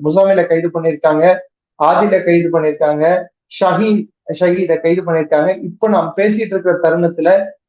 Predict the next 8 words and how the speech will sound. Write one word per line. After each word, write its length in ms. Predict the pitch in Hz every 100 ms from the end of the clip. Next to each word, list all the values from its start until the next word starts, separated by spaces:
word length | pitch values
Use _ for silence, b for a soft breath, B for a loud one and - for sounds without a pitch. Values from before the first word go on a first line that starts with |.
| _ -
ஆஹ், 340 | 165 151 147 151
ஷ-, 280 | - 175 165
ஆஹ், 280 | 156 151 151
ஷஹீனோட 540 | - 180 214 226 190 156
வீட்டுல 280 | 185 214 214 156
ரெய்டு 280 | 156 208 202
நடந்துட்டு 420 | 156 156 147 175 151
இருக்கு 180 | -